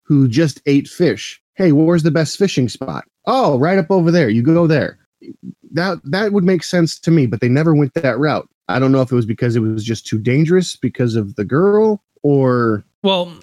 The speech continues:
Speaker 2: the other thing is, is obviously if that person knows that they're hiding a human, they're obviously not gonna tell them where the rest of them are.
Speaker 1: True, true. But as you saw, the golem goes off on his own quite often.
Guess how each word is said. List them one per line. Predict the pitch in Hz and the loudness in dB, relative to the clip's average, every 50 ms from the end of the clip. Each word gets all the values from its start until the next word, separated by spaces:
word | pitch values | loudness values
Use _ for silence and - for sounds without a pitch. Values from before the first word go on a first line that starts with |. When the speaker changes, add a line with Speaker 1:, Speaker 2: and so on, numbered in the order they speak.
| _ _ | _ _
Speaker 2:
the | - 220 156 175 180 | -2 0 0 2 0
other | 214 240 233 190 | 0 0 0 -2
thing | 151 165 - - 165 156 147 143 | -2 -6 -6 -4 -4 -4 -2 -2
is, | 139 135 135 127 127 | 0 0 0 2 2
is | 135 135 135 135 131 127 - - | 2 2 2 2 0 -2 -2 -4
obviously | 147 160 185 202 202 196 160 - - 165 151 139 139 147 | -4 -2 -2 0 0 0 0 0 0 0 0 0 0 -2
if | 135 127 | -2 -2
that | - 147 147 147 | 0 -2 -2 -2
person | - - 160 - - 143 131 127 123 | 0 -2 0 0 0 0 0 2 2
knows | 131 147 151 156 156 147 131 127 123 117 107 - - | 2 2 2 2 2 2 2 0 0 0 -2 -2 -2
that | 127 131 127 123 117 - | 0 0 0 0 -2 -2
they're | - 147 139 135 123 | -2 -2 0 0 -2
hiding | 107 - - 139 139 143 143 143 139 | -2 -2 -2 -2 -2 -2 -2 -2 -2
a | 123 | -4
human, | 107 - - - 147 151 165 202 247 285 311 277 - _ _ _ _ _ _ _ _ _ _ _ _ _ _ _ _ _ _ _ _ | -4 -4 0 2 2 2 2 0 0 -2 -4 -10 -12 _ _ _ _ _ _ _ _ _ _ _ _ _ _ _ _ _ _ _ _
they're | 185 185 202 208 196 175 | -2 -2 0 0 0 0
obviously | 165 185 180 127 185 190 - - 175 165 156 | 0 -2 -2 0 -2 -2 -2 0 -2 -2 0
not | 151 151 139 135 - | 0 -2 -4 -2 -2
gonna | 165 151 135 | -2 -4 -2
tell | 120 - - 156 139 131 | -4 -4 -4 -2 -2 -2
them | 120 135 151 170 156 143 | -2 0 0 0 0 0
where | 135 131 127 | 0 0 0
the | 123 135 | 0 0
rest | 123 135 123 - | -2 -2 -2 -2
of | 147 120 | -2 -2
them | 120 117 131 | 0 0 0
are. | 147 135 107 98 98 98 110 - _ _ _ _ _ _ | 0 0 -2 -6 -10 -14 -14 -16 _ _ _ _ _ _
Speaker 1:
True, | - - - 202 180 135 95 - - _ _ _ _ _ _ _ | -16 -2 0 2 2 2 0 -4 -10 _ _ _ _ _ _ _
true. | - - - 160 131 98 - - - - _ | -20 -4 -2 0 0 0 -2 -8 -14 -18 _
But | - 135 135 131 - _ _ _ _ _ | -4 -2 -2 -2 -4 _ _ _ _ _
as | 127 139 139 127 | -4 -2 0 0
you | 131 | -2
saw, | 120 - 175 151 | 0 0 -2 0
the | 120 113 | 0 -4
golem | 104 - - 120 123 123 120 120 117 | -6 -4 -2 0 0 0 0 0 0
goes | 113 110 113 104 | 0 0 0 0
off | 113 110 110 107 - | 0 -2 -2 -4 -4
on | 104 | -6
his | 104 101 107 | -6 -4 -4
own | 113 107 104 | -2 -4 -4
quite | 98 - 95 95 | -4 -6 -6 -4
often. | 98 98 95 92 _ - - - | -4 -6 -8 -8 _ -14 -16 -16